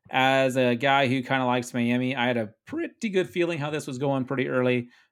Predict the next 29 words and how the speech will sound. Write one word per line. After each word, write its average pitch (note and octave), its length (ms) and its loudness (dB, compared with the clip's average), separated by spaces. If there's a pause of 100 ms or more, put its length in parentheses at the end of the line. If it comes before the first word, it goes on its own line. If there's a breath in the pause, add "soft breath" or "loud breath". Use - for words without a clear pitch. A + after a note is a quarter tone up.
(100)
Uh, A2 140 -4
Miami A#2+ 420 4
just A#2 280 -4
could A#2 140 -6
not A#2+ 220 -4
stop - 600 -4
anything A#2+ 680 -2
and C3+ 140 -8
really C#3 200 -2
could A2 180 -8
not A2 220 -6
move G#2+ 220 -6
the G2+ 80 -8
ball G2 420 -6 (400)
at G#2 100 -4
all. A#2+ 300 2
King D3 320 -2
only B2 420 -2 (120)
ended A#2+ 200 0
up A#2 100 -4
the A#2 80 -6
game A2 540 -4
with A2 140 -6
a G2+ 60 -6
hundred A2 240 -8
and A#2 60 -6
twenty-one A2 460 -8
yards G#2 220 -8
passing. A2 600 -4